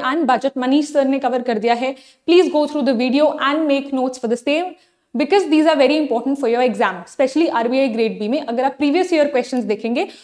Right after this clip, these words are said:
बहुत सारे क्वेश्चंस स्कीम्स में से आए गए हैं जो कि बजट में इंट्रोड्यूस होती हैं, so it is very important।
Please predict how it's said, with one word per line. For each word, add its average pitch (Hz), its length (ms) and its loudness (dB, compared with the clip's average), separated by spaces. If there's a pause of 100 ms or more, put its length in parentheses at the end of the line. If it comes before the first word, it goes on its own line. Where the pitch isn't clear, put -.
(200)
बहुत 294 320 4
सारे 320 200 2
क्वेश्चंस 311 460 0
स्कीम्स 370 400 2
में 254 140 0
से 240 120 -4
आए 202 280 0
गए 190 200 -4
हैं 320 160 -6 (420)
जो 254 140 2
कि 381 200 6
बजट 285 320 2
में 302 100 2
इंट्रोड्यूस 254 480 0
होती 190 200 -8
हैं, 190 100 -12
so 254 160 -2
it 254 100 -2
is 269 140 2
very 262 240 6
important। 233 500 -2